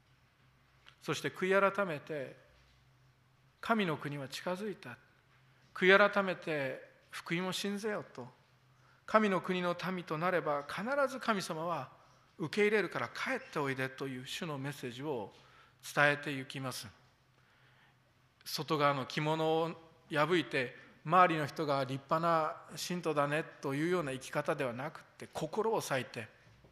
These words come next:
心から変わって、神様のところに帰ってきなさいというメッセージを伝えていきます、した。悪魔はなおも嘘をついて、嘘をつき続けて、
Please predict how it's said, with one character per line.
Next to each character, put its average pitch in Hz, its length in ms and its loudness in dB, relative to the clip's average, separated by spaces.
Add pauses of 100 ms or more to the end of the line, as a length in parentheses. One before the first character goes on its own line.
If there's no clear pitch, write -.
(560)
心 196 320 4
か 202 100 4
ら 143 160 4
変 131 80 -2
わ 120 120 2
っ - 160 -14
て、 131 240 -6 (800)
神 147 200 2
様 123 200 -2
の 113 120 -4
と 120 120 -6
こ 147 120 -2
ろ 165 60 -4
に 139 120 -8
帰 139 160 -6
っ 123 60 -4
て - 160 -16
き - 100 -14
な 131 120 -6
さ 143 200 -4
い 127 60 -6
と 131 280 -10 (1500)
い 175 80 4
う 180 60 6
メ 180 100 4
ッ - 20 4
セ 170 140 0
ー - 20 0
ジ 156 100 -4
を 165 60 -2
伝 - 280 -4
え 156 60 -4
て 151 100 -6
い 139 40 -2
き 147 120 -12
ま 139 140 -6
す、 - 340 -12 (120)
し - 200 -6
た。 - 220 -4 (1400)
悪 202 240 6
魔 160 120 6
は 143 40 4
な 165 160 6
お 196 80 6
も 147 140 -2
嘘 143 200 -4
を 117 40 -8
つ - 180 -10
い 110 80 -6
て、 110 240 -6 (1200)
嘘 151 220 -2
を 127 60 -4
つ - 160 -10
き 180 120 -4
続 180 240 -4
け 135 160 -6
て、 104 180 -10